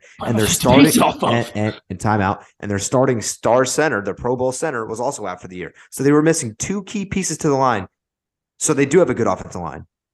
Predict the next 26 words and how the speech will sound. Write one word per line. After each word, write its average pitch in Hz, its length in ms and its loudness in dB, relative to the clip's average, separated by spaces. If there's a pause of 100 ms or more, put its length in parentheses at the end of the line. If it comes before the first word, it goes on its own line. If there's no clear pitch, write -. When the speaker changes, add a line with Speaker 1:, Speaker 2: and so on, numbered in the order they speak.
(140)
Speaker 2:
They, 113 260 -2
they, 107 200 2
uh, 101 100 2
one 98 280 0
hundred - 540 -2
percent 87 360 -8
do. 67 120 -10
Speaker 1:
Okay, 95 280 -4 (280)
if 120 80 -6
I'm 135 140 4
just 151 140 0
basing 143 300 2
on 123 140 0
what 123 100 2
I, 120 240 0
what 110 240 -4
I 131 80 0
saw 143 240 -2
the 156 80 0
year 175 100 4
before, 113 440 -8 (120)
Speaker 2:
They 104 80 -2
need 110 160 0
tight 113 240 0
end. 151 220 0 (560)
Speaker 1:
make, 143 260 -4